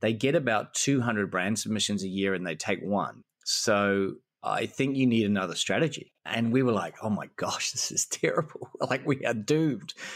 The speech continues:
And so really it was like we were facing the wall. And at that point, completely out of the blue, the buyer for Myer reached out and said, "Come in for a fifteen-minute meeting." And we went,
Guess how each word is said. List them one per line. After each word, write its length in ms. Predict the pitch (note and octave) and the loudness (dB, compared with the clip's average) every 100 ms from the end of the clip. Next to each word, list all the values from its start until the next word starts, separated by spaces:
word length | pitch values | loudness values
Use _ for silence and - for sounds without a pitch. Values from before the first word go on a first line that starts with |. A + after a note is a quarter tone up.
| - - E3+ - | -10 -8 -8 -4
And 100 | B2+ | 0
so 100 | C#3 | 2
really 380 | B2+ C#3+ F#3 F3 | 4 4 6 4
it 100 | A2+ | 4
was 220 | A2 F#2+ | 2 2
like 160 | A2 G2 | 2 4
we 100 | A#2 | 2
were 80 | |
facing 500 | F2+ - G#2+ - G#2 | 0 0 0 2 0
the 80 | G2 | 0
wall. 300 | F#2+ G2 - _ | 0 0 -2 _
And 160 | - A2+ | -4 -2
at 140 | G2 | 0
that 260 | A#2+ C3 - | 0 0 0
point, 500 | - G#2 G2+ G2+ G2+ - _ _ | 0 2 4 2 -2 -14 _ _
completely 760 | - A2 - C3 C3 D3 D3 C3 | -4 -4 0 2 2 2 2 4
out 140 | A#2 | 2
of 80 | G2+ | 0
the 60 | |
blue, 520 | E2+ G#2 A2 F2+ D#2+ F#2 - - | -2 2 2 2 0 -8 -10 -8
the 80 | |
buyer 520 | F#2+ F2+ G#2 A2+ B2+ C#3 | -8 -2 2 4 2 0
for 220 | - F#2+ | -2 -6
Myer 720 | F2+ F#2+ G2+ G#2+ D2 B1 G2+ _ _ | -4 -2 0 -2 -2 -8 -12 _ _
reached 340 | - B2 G#2+ - | 0 0 2 0
out 180 | A#2 G2+ | 2 0
and 100 | G2 | -2
said, 380 | - G#2 F#2+ - _ - | 0 0 0 -8 _ -4
"Come 240 | C#3+ D3 | 0 2
in 140 | B2 | 4
for 160 | A2+ A2 | 2 0
a 40 | |
fifteen-minute 600 | G2+ A2+ - G#2+ G#2 G2 | 0 -2 0 0 2 0
meeting." 400 | G2+ G#2 G2+ - - - | 0 -2 -2 -6 -14 -4
And 120 | G#2+ | 0
we 140 | A2 | 2
went, 260 | G#2 F#2+ | 4 2